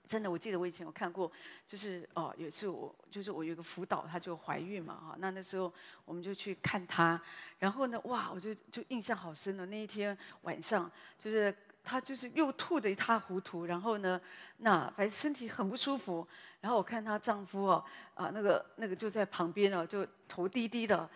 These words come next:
她就一直骂丈夫：“都是你，都是你，都是你！”哇，这样子。<laughs> 好，那就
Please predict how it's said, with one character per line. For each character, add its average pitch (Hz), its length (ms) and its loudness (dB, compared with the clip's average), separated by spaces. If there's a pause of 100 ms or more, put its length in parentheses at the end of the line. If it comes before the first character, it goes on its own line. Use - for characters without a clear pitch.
(100)
她 208 80 -4
就 220 100 0
一 208 40 0
直 196 100 -8
骂 208 200 0
丈 - 140 -2
夫 294 80 -6
：“都 740 60 12 (180)
是 523 180 8
你， 392 60 4
都 - 100 12 (120)
是 587 160 10
你， 370 80 2
都 269 180 8
是 - 140 -2
你！” 247 140 -4
哇， 160 200 -4
这 196 80 2
样 180 140 6
子。 - 160 2 (720)
<laughs> - 600 4
好， 170 160 10
那 208 100 10
就 202 200 6